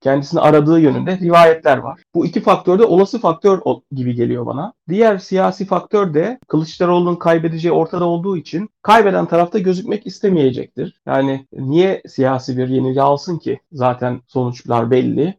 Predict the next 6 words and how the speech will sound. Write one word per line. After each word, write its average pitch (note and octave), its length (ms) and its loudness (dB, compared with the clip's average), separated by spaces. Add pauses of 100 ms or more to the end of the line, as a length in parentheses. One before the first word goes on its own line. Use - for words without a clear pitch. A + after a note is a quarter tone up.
Kendisi B2+ 420 -4
de B2 140 0
siyasette B2+ 680 -4
ilerlemek B2+ 460 0
istiyor. - 420 -10 (160)
Ee, - 60 -12